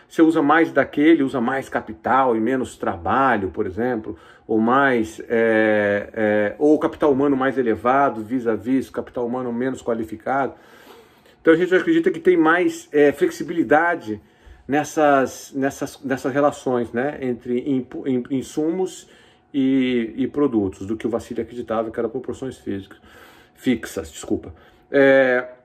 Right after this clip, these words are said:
e aí ele chega, e ele mete a, como eu falei, ele gostava de dados, então ele mete a mão no dado, ele vai olhar pros dados dos Estados Unidos,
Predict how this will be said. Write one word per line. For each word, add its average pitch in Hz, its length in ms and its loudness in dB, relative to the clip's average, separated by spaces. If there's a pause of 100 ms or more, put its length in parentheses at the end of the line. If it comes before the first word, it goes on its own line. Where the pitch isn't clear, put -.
(100)
e 190 140 4
aí 240 180 2
ele 349 160 2
chega, 285 380 -2
e 240 80 -4
ele 277 160 0
mete 311 180 2
a, 339 120 0
como 254 180 -2
eu 285 60 -2
falei, 269 240 -2
ele 196 140 0
gostava 202 260 -4
de 262 80 -8
dados, 202 240 -2
então 196 100 -4
ele 196 80 -4
mete 202 180 -2
a 220 40 -4
mão 208 140 -4
no 202 40 -2
dado, 226 280 0
ele 220 100 -2
vai 220 120 -2
olhar 175 260 2
pros 170 180 -8
dados 165 240 0
dos 156 100 -14
Estados 190 240 -6
Unidos, 220 420 -6